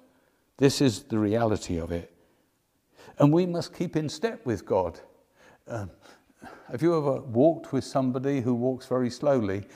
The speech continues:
and you tend to stride up? It's very frustrating. Or you're a person who sort of lob-, lobs along and you're out with somebody who really marches off. It's, it's tricky.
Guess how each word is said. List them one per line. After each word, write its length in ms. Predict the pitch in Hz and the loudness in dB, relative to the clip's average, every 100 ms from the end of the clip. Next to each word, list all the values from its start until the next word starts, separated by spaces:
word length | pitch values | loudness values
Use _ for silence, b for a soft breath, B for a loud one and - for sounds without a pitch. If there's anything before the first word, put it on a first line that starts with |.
| B B | B B
and 160 | 117 117 | -2 0
you 140 | 131 | 0
tend 400 | 123 - 135 120 | -2 0 0 0
to 120 | - | -4
stride 460 | 120 - 139 123 120 | -10 0 4 6 6
up? 220 | 113 - | 2 0
It's 100 | 123 | -2
very 180 | 302 143 | -2 -2
frustrating. 720 | - 117 - 127 107 92 87 - b b b b | 0 -2 2 2 0 -6 -8 -12 b b b b
Or 180 | 123 | 4
you're 260 | 131 139 123 | 6 6 4
a 40 | |
person 440 | 110 135 120 - 113 | 4 4 4 2 -2
who 200 | 110 113 | -2 -2
sort 280 | - 123 110 | -2 -2 -2
of 140 | 110 | 2
lob-, 300 | 123 107 - | 2 2 0
lobs 280 | 127 120 98 | 2 2 0
along 300 | 113 123 104 B B B | 2 2 2 B B B
and 140 | 113 127 | 2 6
you're 240 | 127 123 | 6 6
out 200 | 120 120 | 4 2
with 120 | 127 | -2
somebody 440 | - 135 123 107 104 | 0 0 2 -2 0
who 180 | 107 | 2
really 380 | 123 139 165 120 | 4 4 4 4
marches 540 | 110 123 127 - 117 113 | 4 2 2 -2 2 8
off. 240 | 120 - B B B | 6 6 B B B
It's, 380 | 160 147 - - | -2 -2 -2 -12
it's 240 | 156 - | -12 -8
tricky. 520 | - 202 - 82 82 | -2 -2 -2 -10 -12